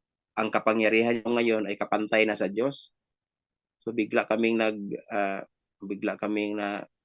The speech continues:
kasi alam naman namin na wala naman talagang taong makapantay sa Diyos. Kahit ang mga anghel, wala namang makapantay sa Diyos. Tapos, may kondisyon siya sa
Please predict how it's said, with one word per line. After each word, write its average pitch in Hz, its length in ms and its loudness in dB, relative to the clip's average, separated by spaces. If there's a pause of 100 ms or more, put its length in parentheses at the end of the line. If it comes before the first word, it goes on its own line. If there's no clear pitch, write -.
(760)
kasi 113 280 0
alam 107 520 0
naman 110 240 2
namin 110 320 2
na 95 60 -4
wala 101 180 -2
naman 104 320 -4
talagang 101 320 -4
taong 101 320 -2
makapantay 101 480 -4
sa 95 140 -6
Diyos. 117 260 -8
Kahit 95 240 -6
ang 101 160 -4
mga 98 200 -6
anghel, 110 200 -6
wala 95 240 -6
namang 98 300 -4
makapantay 98 500 -6
sa 92 160 -8
Diyos. - 440 -14 (1040)
Tapos, 123 480 4
may 113 80 2
kondisyon 120 480 4
siya 139 80 6
sa 117 140 4